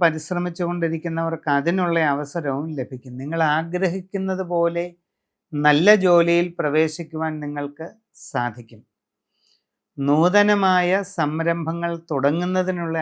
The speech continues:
അവസരം നിങ്ങളിൽ പലർക്കും ഉണ്ടാകും. കച്ചവടക്കാരെ സംബന്ധിച്ച് നല്ല പുരോഗതി കൈവരിക്കാൻ സാധിക്കും. നിങ്ങളുടെ പ്രവർത്തന മേഖല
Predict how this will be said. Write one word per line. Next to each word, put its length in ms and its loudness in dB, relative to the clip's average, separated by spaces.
അവസരം 460 -8
നിങ്ങളിൽ 340 -2
പലർക്കും 560 -6
ഉണ്ടാകും. 360 -16
കച്ചവടക്കാരെ 800 6
സംബന്ധിച്ച് 520 -2
നല്ല 340 6
പുരോഗതി 540 4
കൈവരിക്കാൻ 580 -2
സാധിക്കും. 480 -4
നിങ്ങളുടെ 360 2
പ്രവർത്തന 500 2
മേഖല 480 0